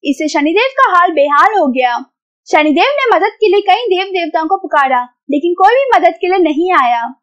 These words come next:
अंत में शनिदेव ने कहा, "दया करो वानरराज, मुझे अपना अहंकार का फल मिल चुका है, मुझे क्षमा कर दे, भविष्य में आपकी छाया से भी दूर रहूंगा।"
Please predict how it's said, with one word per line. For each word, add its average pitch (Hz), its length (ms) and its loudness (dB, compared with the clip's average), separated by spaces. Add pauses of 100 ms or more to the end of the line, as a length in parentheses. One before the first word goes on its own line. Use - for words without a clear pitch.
(420)
अंत 466 160 0 (140)
में 523 80 -2
शनिदेव 311 420 0
ने 508 140 -2
कहा, 349 280 2
"दया 311 280 2
करो 403 280 2
वानरराज, 311 640 0 (340)
मुझे 427 380 4
अपना 403 320 0
अहंकार 330 360 0
का 440 100 0
फल 392 260 0
मिल 381 240 0
चुका 320 220 0
है, 247 400 -2
मुझे 294 200 2
क्षमा 370 300 2
कर 403 200 2
दे, 247 240 -4 (360)
भविष्य 370 480 0
में 466 260 2
आपकी 330 240 -2
छाया 359 360 4
से 415 160 -2
भी 415 100 0
दूर 392 260 0
रहूंगा।" 262 560 -2